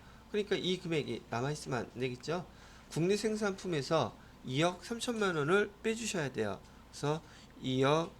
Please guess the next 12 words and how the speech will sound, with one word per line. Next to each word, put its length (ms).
삼천만 600
원을, 420
음, 360
빼주시게 1000
되면은 560
금액이 300
얼마가 420
나오느냐면 720
여기에 640
이십삼억 600
구백삼십만 840
원 120